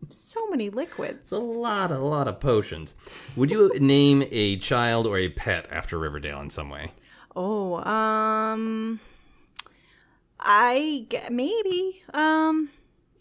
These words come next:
Speaker 1: if, if the name suited a pet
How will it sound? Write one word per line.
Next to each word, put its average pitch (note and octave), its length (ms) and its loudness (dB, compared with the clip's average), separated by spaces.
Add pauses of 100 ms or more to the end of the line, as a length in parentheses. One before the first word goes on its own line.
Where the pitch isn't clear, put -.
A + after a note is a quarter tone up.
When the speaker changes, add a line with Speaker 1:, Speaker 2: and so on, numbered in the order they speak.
Speaker 1:
if, - 360 -4
if C#4+ 240 -4
the D#4 100 -2
name D4+ 300 2
suited C#4+ 840 -4 (140)
a A#3+ 160 -4
pet - 500 -2